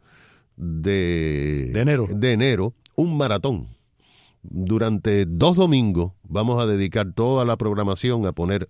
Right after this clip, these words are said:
Speaker 1: hora tras hora, tras hora, tras hora, tras hora de, eh, Cuba sesenta años. Son treinta y cinco programas. Lo vamos a dividir en diecisiete y dieciocho horas.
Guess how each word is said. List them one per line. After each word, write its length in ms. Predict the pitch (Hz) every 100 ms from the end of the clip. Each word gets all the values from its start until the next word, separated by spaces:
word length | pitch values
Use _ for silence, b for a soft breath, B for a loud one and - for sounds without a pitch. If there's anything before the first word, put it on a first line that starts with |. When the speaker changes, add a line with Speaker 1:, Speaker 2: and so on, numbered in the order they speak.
| -
Speaker 1:
hora 320 | 98 92 98
tras 280 | 90 76 -
hora, 260 | 95 90 104
tras 320 | 78 69 -
hora, 280 | 90 90 107
tras 300 | 76 71 -
hora, 280 | 92 90 113
tras 320 | 78 71 -
hora 240 | 98 113 - B B B B
de, 580 | 95 87 101 110 120 - -
eh, 440 | 87 82 76 73 -
Cuba 320 | 107 110 101
sesenta 520 | - 78 95 80 67
años. 260 | 62 58 -
Son 140 | 185
treinta 260 | 202 175 151
y 20 |
cinco 300 | - 143 135
programas. 400 | 107 104 90 62 B B B B
Lo 80 | 101
vamos 260 | 135 135
a 60 | 127
dividir 460 | 113 110 120 117 - -
en 240 | 101 95
diecisiete 720 | 92 87 90 - 113 110 110
y 120 | 92 95
dieciocho 1300 | 90 85 - 87 101 - 98 90 85 80 76 71 -
horas. 460 | 107 85 69 -